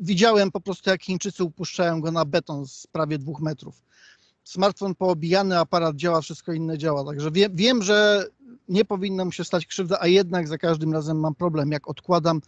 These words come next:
nawet z aparatem schowanym, bo ta wyspa mocno wystaje. Wróćmy.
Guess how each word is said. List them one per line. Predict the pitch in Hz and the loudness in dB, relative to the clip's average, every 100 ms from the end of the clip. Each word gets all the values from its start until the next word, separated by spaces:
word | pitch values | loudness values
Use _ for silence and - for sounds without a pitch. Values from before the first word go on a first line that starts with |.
| _ _ | _ _
nawet | 165 180 175 | -2 0 0
z | 160 | 0
aparatem | 160 165 165 165 | 0 0 0 -4
schowanym, | 143 165 151 156 | -8 -6 -4 -4
bo | 143 | -4
ta | 151 147 | -6 -6
wyspa | 143 - | -6 -4
mocno | 147 139 156 | -4 -4 -6
wystaje. | 147 - 147 139 _ - - - - - | -6 -4 -4 -6 _ -18 -18 -20 -20 -4
Wróćmy. | 170 269 294 226 208 160 | 4 4 4 4 4 4